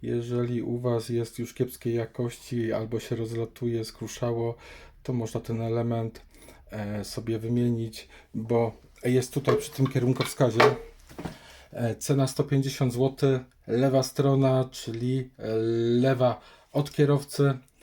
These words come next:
oryginał Mercedes S L K W sto siedemdziesiąt. Zapraszam na stronę autolampy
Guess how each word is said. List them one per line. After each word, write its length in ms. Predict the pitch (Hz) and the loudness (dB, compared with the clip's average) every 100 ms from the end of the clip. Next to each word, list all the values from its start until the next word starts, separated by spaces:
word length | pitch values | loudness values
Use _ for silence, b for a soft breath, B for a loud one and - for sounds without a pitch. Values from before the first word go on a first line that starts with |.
| b b b | b b b
oryginał 720 | - 143 139 143 143 135 127 127 _ _ b b - | 0 0 4 6 6 6 2 -4 _ _ b b -2
Mercedes 600 | 135 127 - 117 110 - | 0 0 -2 -2 -2 -2
S 220 | 143 143 | -4 0
L 160 | 135 131 | -2 0
K 240 | 139 127 | 2 2
W 160 | 120 123 | 2 -2
sto 180 | - 117 | -4 -6
siedemdziesiąt. 960 | - 110 107 110 113 - 107 104 - _ B B B B _ | -6 -6 -4 -4 -4 -4 -6 -6 -14 _ B B B B _
Zapraszam 640 | 107 107 113 127 120 120 113 | -8 -6 -2 -2 -2 -2 -4
na 100 | 110 | -6
stronę 520 | - 127 120 117 - | -4 -2 0 -2 -2
autolampy 880 | - 131 - 127 135 135 139 131 | -2 -2 2 4 4 2 2 0